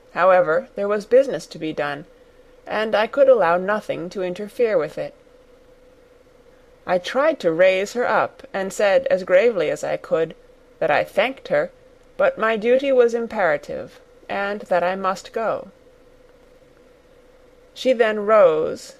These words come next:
and dried her eyes, and taking a crucifix from her neck, offered it to me. I did not know what to do, for,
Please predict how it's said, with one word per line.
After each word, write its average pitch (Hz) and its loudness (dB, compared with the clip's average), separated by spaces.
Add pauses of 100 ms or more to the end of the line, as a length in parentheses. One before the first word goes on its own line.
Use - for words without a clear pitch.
and 180 -6
dried 185 4
her 175 2
eyes, 151 -2
and 190 -8
taking 262 -6
a 254 -12
crucifix - -4
from 165 -8
her 175 -8
neck, 160 -6 (180)
offered 214 -2
it - -6
to 165 -16
me. - -18 (1800)
I 185 -2
did 160 -4
not 156 -2
know 170 0
what 175 2
to 165 -8
do, 151 -2
for, 165 4